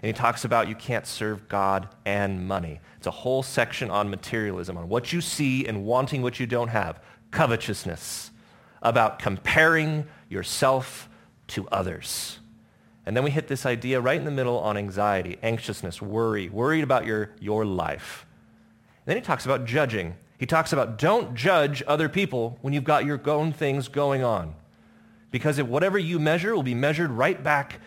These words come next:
to you. He's talking about not comparing yourself to others.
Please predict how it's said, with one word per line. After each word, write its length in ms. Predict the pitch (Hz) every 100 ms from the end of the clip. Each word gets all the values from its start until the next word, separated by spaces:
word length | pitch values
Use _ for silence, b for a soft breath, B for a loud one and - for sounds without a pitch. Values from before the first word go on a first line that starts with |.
| B -
to 120 | 135
you. 400 | 131 135 90 80 B B B
He's 160 | 131
talking 260 | - 165 170
about 260 | 135 117 110
not 520 | 135 175 196 - -
comparing 800 | - 143 - - 165 143 127 120
yourself 760 | 117 - 120 113 110 - - - b b b b -
to 200 | - 107
others. 680 | 107 82 78 - - -